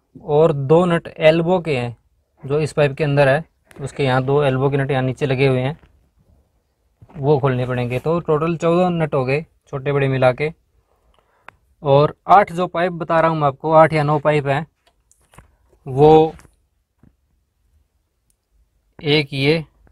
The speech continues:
ये दो और ये तीन, और दो pipe ये हो गई, पाँच, और एक नीचे ईजीआर जब खोलेंगे उसकी pipe निकलेगी, छः,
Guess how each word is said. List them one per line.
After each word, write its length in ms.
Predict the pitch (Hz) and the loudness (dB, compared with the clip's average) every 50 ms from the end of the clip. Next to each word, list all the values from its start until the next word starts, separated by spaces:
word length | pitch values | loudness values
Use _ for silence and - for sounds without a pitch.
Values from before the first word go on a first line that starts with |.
| _ _ _ _ _ _ _ _ - | _ _ _ _ _ _ _ _ -12
ये 320 | 131 123 127 139 151 151 135 | -8 -4 -2 0 0 0 0
दो 380 | 123 135 139 147 160 170 160 - _ _ _ _ _ _ _ _ _ _ _ _ _ _ _ _ _ _ _ _ _ _ _ _ _ _ _ _ | 0 0 2 2 2 0 -2 -6 _ _ _ _ _ _ _ _ _ _ _ _ _ _ _ _ _ _ _ _ _ _ _ _ _ _ _ _
और 280 | 131 131 127 131 127 123 | -4 -2 0 0 0 -2
ये 200 | 123 131 147 156 147 | -2 -2 0 0 -2
तीन, 400 | - _ 143 139 147 156 165 151 - _ _ _ _ _ _ _ _ _ _ _ _ _ _ _ _ _ _ _ _ _ _ _ _ _ _ _ _ _ _ _ _ _ _ _ | -2 _ -4 -2 -2 -2 -2 -4 -6 _ _ _ _ _ _ _ _ _ _ _ _ _ _ _ _ _ _ _ _ _ _ _ _ _ _ _ _ _ _ _ _ _ _ _
और 420 | 165 139 139 135 135 135 135 - _ - - - _ _ _ 143 | -4 -2 0 0 0 -2 -4 -8 _ -20 -20 -20 _ _ _ -12
दो 280 | 143 131 151 156 156 151 | -10 -4 0 0 0 4
pipe 240 | - 160 165 143 147 | 4 4 4 4 2
ये 100 | 143 160 | 2 2
हो 100 | 165 156 | 2 2
गई, 180 | 143 151 165 151 - _ _ _ _ _ _ _ _ _ _ _ | 2 0 -2 -4 -6 _ _ _ _ _ _ _ _ _ _ _
पाँच, 380 | 147 143 147 160 165 - - - _ _ _ _ _ _ _ _ _ _ _ _ _ _ _ _ _ _ - - _ - - - - - _ - _ _ - - - 151 | -2 0 0 0 -2 -4 -8 -18 _ _ _ _ _ _ _ _ _ _ _ _ _ _ _ _ _ _ -20 -20 _ -20 -18 -18 -18 -18 _ -20 _ _ -20 -14 -8 -4
और 260 | 139 139 143 143 - - | -2 -2 -2 -2 -4 -6
एक 200 | - 165 165 160 | -4 -2 -2 -2
नीचे 360 | 160 160 160 151 - 170 160 151 | 0 -2 -2 -2 -4 -4 -4 -4
ईजीआर 300 | 147 147 160 160 160 156 | 0 2 4 4 4 4
जब 200 | 143 160 151 143 | 2 0 -2 0
खोलेंगे 420 | - 160 156 151 160 160 156 156 | 0 0 2 2 0 2 2 2
उसकी 280 | 160 147 - - 170 160 | 2 0 -2 -6 -8 -6
pipe 200 | 147 156 151 156 151 | -2 -2 0 0 -2
निकलेगी, 520 | 151 143 - 147 151 151 143 156 160 147 - _ _ _ _ _ _ _ _ _ _ _ _ _ - | -4 -6 -2 -2 -2 0 0 -2 -6 -8 -10 _ _ _ _ _ _ _ _ _ _ _ _ _ -14
छः, 320 | - - 151 165 170 151 | -4 -2 0 0 0 -4